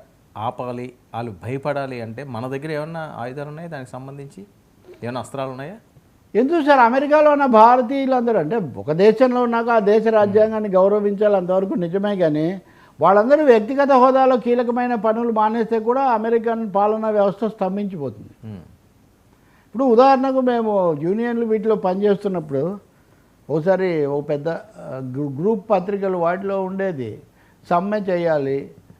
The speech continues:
Speaker 2: అందరూ సమ్మె చేయలేదు. కానీ అంతా అయిన తర్వాత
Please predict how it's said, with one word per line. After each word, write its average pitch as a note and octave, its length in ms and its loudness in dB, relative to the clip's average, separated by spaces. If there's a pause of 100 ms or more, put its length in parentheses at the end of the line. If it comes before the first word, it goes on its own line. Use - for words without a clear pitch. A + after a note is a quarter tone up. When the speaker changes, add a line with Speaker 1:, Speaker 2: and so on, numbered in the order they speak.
(200)
Speaker 2:
అందరూ B3 380 0
సమ్మె A3+ 300 2
చేయలేదు. G#3+ 640 0 (420)
కానీ A3 120 -2
అంతా A3+ 380 2
అయిన B3+ 220 6
తర్వాత B3 300 2